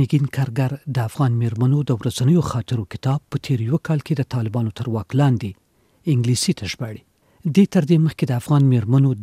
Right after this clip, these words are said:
درویشت داستانونه انګلیسي ته ترجمه کړي چې دا کتاب د My Pen is the Wing of the Bird یا زما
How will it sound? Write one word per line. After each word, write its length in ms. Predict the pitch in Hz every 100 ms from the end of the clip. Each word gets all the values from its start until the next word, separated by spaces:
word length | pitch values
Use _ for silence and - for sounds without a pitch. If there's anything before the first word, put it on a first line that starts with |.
| 165
درویشت 360 | 170 117 - 127
داستانونه 460 | 101 - 117 113 107
انګلیسي 340 | 117 104 - - 107
ته 40 | -
ترجمه 320 | 107 - 110 98
کړي 180 | 151 180 _ _ _ -
چې 60 | 151 147
دا 60 | 143 -
کتاب 280 | 143 131 _ _ -
د 80 | 117
My 140 | 135 160 -
Pen 160 | 151 143 147 147
is 80 | - 127
the 80 | 107
Wing 180 | 127 123 110
of 80 | - -
the 60 | 107
Bird 340 | 131 170 - - - 135 123
یا 100 | 113 110 127 -
زما 160 | 143